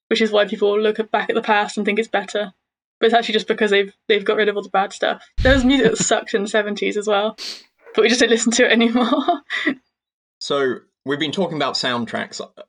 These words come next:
Speaker 2: We've got <laughs> one of our talking points for this week that we brought up earlier in the week. I don't know if people have had a think about this. Is we were talking about the Shrek soundtrack somehow. Jess, I think you might have brought, I don't remember. Um,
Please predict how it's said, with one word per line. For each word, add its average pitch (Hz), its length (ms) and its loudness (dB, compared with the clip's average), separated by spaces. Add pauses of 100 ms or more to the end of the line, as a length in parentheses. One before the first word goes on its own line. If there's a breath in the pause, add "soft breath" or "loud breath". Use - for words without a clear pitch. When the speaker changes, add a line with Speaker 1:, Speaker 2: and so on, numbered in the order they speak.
(280)
Speaker 2:
We've 143 180 -4
got 170 360 -2
<laughs> - 0 -
one 185 140 0
of 175 80 -2
our 170 120 0
talking 151 380 -4
points 123 240 -6
for 131 100 -4
this 127 180 -2
week 113 220 -6
that 123 100 -4
we 123 100 -4
brought 120 300 -2
up 120 160 -4
earlier 120 300 -2
in 104 80 -6
the 101 80 -6
week. 104 240 -8
I 101 40 -8
don't 101 160 -8
know 101 80 -10
if 98 100 -12
people 107 280 -10
have 98 60 -14
had 104 120 -8
a 98 60 -8
think 110 260 -8
about - 280 -14
this. 101 420 -16 (540)
Is 123 240 -4
we 139 180 -4
were 156 80 0
talking 180 280 -4
about 143 180 -2
the 139 60 -4
Shrek - 360 -4
soundtrack 139 580 -4
somehow. 139 760 -4
Jess, 123 400 -6
I 127 100 -4
think 127 400 -10
you 135 200 -6
might 135 260 -6
have 143 140 -8
brought, 135 300 -4
I 117 140 -4
don't - 220 -12
remember. 110 500 -12 (500)
Um, 143 420 -2